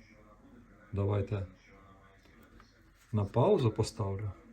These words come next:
телефон і вже з камери до вас поверну. Отже, друзі,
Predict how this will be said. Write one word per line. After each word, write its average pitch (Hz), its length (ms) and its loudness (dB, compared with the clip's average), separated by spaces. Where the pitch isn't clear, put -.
телефон 151 600 0
і 120 80 2
вже 139 340 4
з - 220 -6
камери 107 340 2
до 101 120 2
вас 98 160 -2
поверну. 101 320 -4
Отже, 110 300 2
друзі, 104 400 4